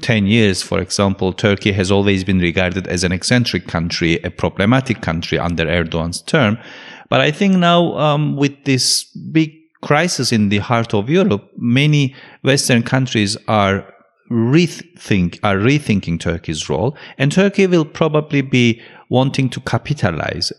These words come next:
this and will want to, uh,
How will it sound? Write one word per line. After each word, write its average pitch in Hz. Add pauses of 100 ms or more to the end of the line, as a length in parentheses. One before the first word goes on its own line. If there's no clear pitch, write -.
this 92 (440)
and 107 (220)
will 110
want 117
to, 110
uh, 95